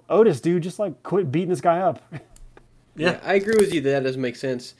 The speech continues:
Speaker 3: But what do you think the odds are we get a mixed tag match at Money in the Bank?
Speaker 1: I mean, I'm sure that's what they're going for, but
Speaker 2: One hundred percent.
Speaker 1: Yeah, like, I don't know. Like, I thought the whole idea was that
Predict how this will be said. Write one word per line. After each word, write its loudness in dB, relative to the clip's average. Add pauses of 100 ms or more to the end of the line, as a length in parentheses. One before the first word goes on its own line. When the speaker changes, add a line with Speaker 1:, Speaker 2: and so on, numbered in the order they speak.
(320)
Speaker 3:
But -2
what -2
do 0
you -2
think -2
the 0
odds 0
are 2
we -2
get -2
a -4
mixed -6
tag -8
match -12
at -8
Money -8
in -10
the -10
Bank? -10 (580)
Speaker 1:
I 0
mean, 2
I'm 0
sure 0
that's -4
what -4
they're 0
going 2
for, -4
but -2
Speaker 2:
One 4
hundred 0
percent. -12 (580)
Speaker 1:
Yeah, 2
like, -2 (760)
I 0
don't -6
know. -10
Like, -6 (360)
I -2
thought 8
the 6
whole 4
idea 4
was -2
that 2